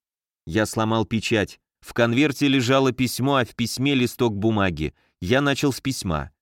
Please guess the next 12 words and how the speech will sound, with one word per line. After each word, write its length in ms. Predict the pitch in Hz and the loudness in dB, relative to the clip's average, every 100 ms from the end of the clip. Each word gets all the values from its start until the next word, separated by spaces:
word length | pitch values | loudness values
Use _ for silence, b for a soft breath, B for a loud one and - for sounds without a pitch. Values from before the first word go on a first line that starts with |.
| _ _ _ _ _ _ _ | _ _ _ _ _ _ _
"Сэр, 320 | - - 156 | -4 2 4
если 340 | 143 147 - 147 | 4 2 2 2
вам 240 | 147 147 | 4 4
любопытно 600 | 143 139 139 147 147 139 | 4 4 2 2 0 0
узнать, 440 | 135 120 139 131 - | 0 0 0 -2 -4
почему 300 | 131 143 139 | -4 0 2
я 140 | 131 | 2
так 240 | 135 127 | 0 0
вела 280 | 123 127 131 | 0 2 2
себя 280 | 127 139 143 | 2 0 0
с 120 | - | 0
вами, 380 | 131 131 127 120 | 0 0 0 -4